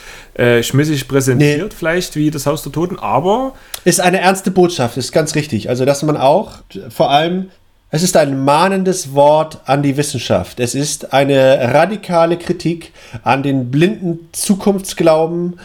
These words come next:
Speaker 2: an das Streben der Menschen,
Speaker 1: Ein Manifest.
Speaker 2: die göttliche Schöpfung immer weiter zurückzudrängen. Und im Grunde genommen sagt Dead Trigger zwei nichts anderes als, ihr dummen Bitches, das habt ihr von Fukushima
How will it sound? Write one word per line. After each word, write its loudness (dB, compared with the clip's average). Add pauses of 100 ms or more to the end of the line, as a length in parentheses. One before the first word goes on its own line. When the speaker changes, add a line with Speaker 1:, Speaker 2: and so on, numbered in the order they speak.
(280)
Speaker 2:
an 0 (220)
das 0
Streben 2
der 2
Menschen, 0
Speaker 1:
Ein 0
Manifest. -2 (100)
Speaker 2:
die -6
göttliche 0
Schöpfung 0
immer 0
weiter 0
zurückzudrängen. -2 (280)
Und 0
im -2
Grunde 0
genommen 0
sagt 0
Dead 2
Trigger 0
zwei 0
nichts -4
anderes -6
als, -2 (360)
ihr 2
dummen 2
Bitches, -4
das -2
habt -4
ihr 0
von -2
Fukushima -6